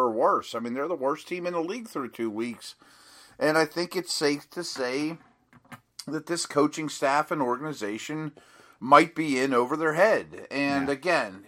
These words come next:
Speaker 1: you know, he's a super talent, and the, the supporting cast on paper isn't terrible. I mean, other teams have it worse. And he's a big-time, I don't wanna say risk taker, but aggressive passer. And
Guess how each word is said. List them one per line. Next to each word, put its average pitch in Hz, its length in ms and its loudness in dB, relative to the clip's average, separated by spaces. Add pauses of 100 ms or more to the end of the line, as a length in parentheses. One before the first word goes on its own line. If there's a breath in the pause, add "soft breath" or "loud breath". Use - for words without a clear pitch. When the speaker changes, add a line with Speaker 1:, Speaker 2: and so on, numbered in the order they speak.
Speaker 1:
you 143 120 -8
know, 127 100 0
he's 139 240 -4
a 135 60 -12
super 196 440 -6
talent, 160 600 -2
and 139 160 -2
the, 139 320 0 (580 soft breath)
the 190 320 2
supporting 233 560 4
cast 170 400 4
on 165 160 4
paper 156 480 0
isn't 143 320 -6
terrible. 135 560 4
I 113 60 2
mean, 113 340 -6
other 123 320 0
teams 123 400 -8
have 113 180 0
it - 140 -6
worse. 92 440 -6 (760 soft breath)
And 139 400 2 (120)
he's 175 380 -4
a 175 140 6
big-time, 156 920 2 (680)
I - 20 -16
don't 226 120 -2
wanna 214 100 0
say 202 120 2
risk 143 480 0
taker, 131 380 2
but 123 160 2
aggressive 123 800 0
passer. 87 560 -2
And 139 420 -4